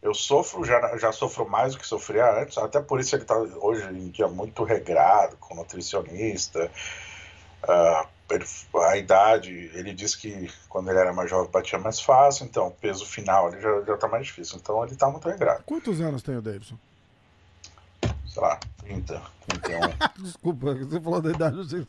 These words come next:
Speaker 2: você
Speaker 1: Não, ele mencionou a idade, ele falou
Speaker 2: Ah,
Speaker 1: que anos
Speaker 2: entendi.
Speaker 1: atrás, eh, quando ele era mais jovem, sei lá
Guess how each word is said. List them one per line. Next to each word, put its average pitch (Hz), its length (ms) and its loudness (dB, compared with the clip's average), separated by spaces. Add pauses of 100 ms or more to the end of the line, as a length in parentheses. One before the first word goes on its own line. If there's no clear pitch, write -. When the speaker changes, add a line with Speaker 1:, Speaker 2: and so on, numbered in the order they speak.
Speaker 2:
você - 960 -4 (260)
Speaker 1:
Não, 202 160 4
ele 208 240 4
mencionou 151 640 2
a 107 80 4
idade, 98 280 0
ele 101 60 -6
falou 113 220 -2
Speaker 2:
Ah, - 80 -2
Speaker 1:
que 113 60 2
anos 135 220 4
Speaker 2:
entendi. 117 60 2
Speaker 1:
atrás, 113 720 4 (680)
eh, 95 680 -4
quando 90 200 -4
ele 85 100 2
era 87 120 4
mais 92 220 -2
jovem, 95 320 4
sei - 160 -8
lá 85 220 2